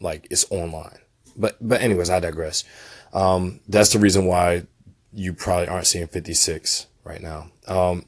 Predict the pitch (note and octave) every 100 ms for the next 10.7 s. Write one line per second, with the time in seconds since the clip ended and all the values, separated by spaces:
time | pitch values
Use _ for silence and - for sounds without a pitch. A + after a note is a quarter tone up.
0 | - G2+ F#2+ - G#2+ G#2+ B2 B2 G#2 G#2
1 | G#2 A2+ A#2+ A2 G2 A2 A2 F#2+ F2+ G#2
2 | - F2 - - - - _ - F#2 F#2
3 | F2 F2 E2+ _ _ _ _ _ _ _
4 | _ - - G2+ F#2+ G2 F#2 - G#2 G#2
5 | F#2 E2+ F2+ F2+ F2 F2 - F#2+ F2+ F2
6 | E2+ - _ - _ _ F2 F2+ F2+ F#2
7 | E2+ E2 D#2+ D#2+ E2+ E2 D#2+ - F#2+ F#2+
8 | - - F2+ E2 F2 E2 D#2+ D#2+ - -
9 | D#2+ E2 F2 F2 E2+ E2 E2 F2 E2 E2
10 | D#2+ E2 E2+ E2+ D#2+ D#2+